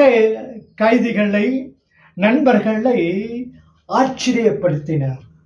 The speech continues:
மகிழ்ச்சிப்படுத்தினார், இறுதியில் ஈர்த்தார். பிரான்சிஸின் இயல்பான மகிழ்ச்சி மனநிலை சங்கிலிகள்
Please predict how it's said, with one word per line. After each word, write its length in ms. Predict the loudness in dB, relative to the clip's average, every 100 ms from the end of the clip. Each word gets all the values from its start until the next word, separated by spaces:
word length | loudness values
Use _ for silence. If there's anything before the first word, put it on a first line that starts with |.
| _ _ _ _ _ -2
மகிழ்ச்சிப்படுத்தினார், 1040 | 2 2 2 2 2 0 0 -4 -4 -4 -10 _ _ _
இறுதியில் 640 | 2 4 6 4 4 2 -2 -6 2 2
ஈர்த்தார். 560 | 2 -4 -4 -4 -4 -8 -18 _ _ _ _ _ _ 0
பிரான்சிஸின் 840 | 2 4 2 0 -2 -2 -6 -6 -8 -16 _ 2
இயல்பான 640 | 4 6 6 4 4 4 2
மகிழ்ச்சி 480 | 0 -2 -8 -4 -2 -2 -4 -18 _ _ _
மனநிலை 580 | -6 -4 0 0 0 -2 -6 -12 _ _ _ _ _ -20
சங்கிலிகள் 840 | -12 0 2 6 6 4 4 0